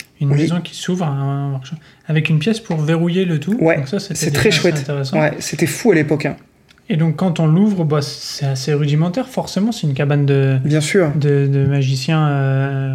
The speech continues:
Speaker 1: un peu perdu dans sa forêt, mais, euh, euh, petite échelle, avec, euh, en bas une, un espèce de réchaud, euh, un, pas un réchaud à gaz, bien sûr, mais pour
Speaker 2: Non, une
Speaker 1: de
Speaker 2: petite cheminée, en fait, hein, pour pouvoir,
Speaker 1: Ouais, t'as
Speaker 2: euh,
Speaker 1: la petite cheminée avec sa casserole, t'as
Speaker 2: Ouais.
Speaker 1: son coffre à trésors,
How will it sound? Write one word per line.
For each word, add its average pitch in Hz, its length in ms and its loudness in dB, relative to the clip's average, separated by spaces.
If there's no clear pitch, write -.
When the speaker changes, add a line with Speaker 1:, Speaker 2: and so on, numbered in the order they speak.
Speaker 1:
un 131 60 0
peu 151 220 -2
perdu 143 420 -2
dans 143 140 0
sa 131 180 -6
forêt, 180 260 -2
mais, 170 180 2
euh, 139 100 2
euh, 147 180 2
petite 156 420 -2
échelle, 170 640 2
avec, 147 540 0
euh, 139 680 0
en 147 120 2
bas 160 440 4
une, 143 280 0
un 143 140 0
espèce 139 280 -2
de 139 120 2
réchaud, 143 560 2
euh, 135 380 0
un, 135 200 -2
pas 139 200 0
un 135 100 0
réchaud 135 240 -2
à 135 60 0
gaz, 147 220 -2
bien 143 120 -2
sûr, 175 200 -6
mais 139 240 -2
pour 165 160 0
Speaker 2:
Non, 226 120 6
une 233 60 4
Speaker 1:
de 165 40 4
Speaker 2:
petite 170 260 2
cheminée, 196 400 4
en 202 80 4
fait, 170 260 0
hein, 175 480 2
pour 151 140 -4
pouvoir, 180 300 2
Speaker 1:
Ouais, 190 100 2
t'as 156 60 4
Speaker 2:
euh, 143 120 4
Speaker 1:
la 139 60 4
petite 131 200 -6
cheminée 151 300 2
avec 151 160 2
sa 139 140 0
casserole, 170 540 0
t'as 156 80 2
Speaker 2:
Ouais. 147 80 2
Speaker 1:
son 147 100 0
coffre 156 300 -2
à 143 40 2
trésors, 160 600 0